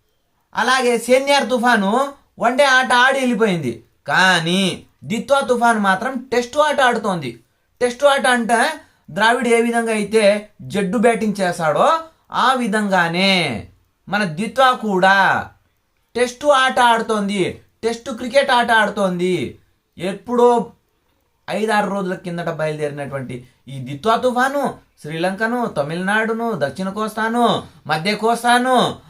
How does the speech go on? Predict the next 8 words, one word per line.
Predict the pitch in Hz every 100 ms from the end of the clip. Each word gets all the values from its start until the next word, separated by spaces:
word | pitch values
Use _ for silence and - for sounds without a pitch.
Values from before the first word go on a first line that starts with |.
| _ -
అంత, | 190 214
అందరితో | 196 196 214 240 214 247
సాలదన్నట్లుగా | 208 202 240 233 240 262 254 269
మరొకసారి | 190 247 254 269 269 220 - _ -
తమిళనాడు | 208 277 285 262
దగ్గర | 262 247
మహాబలిపురం | 240 226 262 240 254 247 240 190
బ-, | 185 196